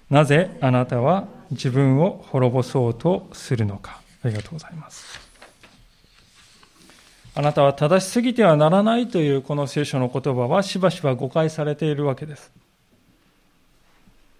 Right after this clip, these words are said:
これはほどほどに正しければそれでいいんですよ。人間なんですからね、悪い面もあったって仕方ないじゃないですかと。そのように、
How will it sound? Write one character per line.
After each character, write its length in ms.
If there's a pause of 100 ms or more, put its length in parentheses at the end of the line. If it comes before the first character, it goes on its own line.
(140)
こ 120
れ 60
は 60
ほ 180
ど 120
ほ 140
ど 100
に 120
正 300
し 60
け 100
れ 60
ば 140
そ 120
れ 100
で 100
い 60
い 20
ん 80
で 100
す 120
よ。 120
人 220
間 260
な 100
ん 60
で 100
す 80
か 100
ら 120
ね、 240
悪 260
い 60
面 220
も 120
あ 40
っ 100
た 80
っ 40
て 160
仕 180
方 300
な 180
い 80
じ 80
ゃ 80
な 140
い 60
で 120
す 100
か 100
と。 200 (340)
そ 180
の 200
よ 260
う 60
に、 280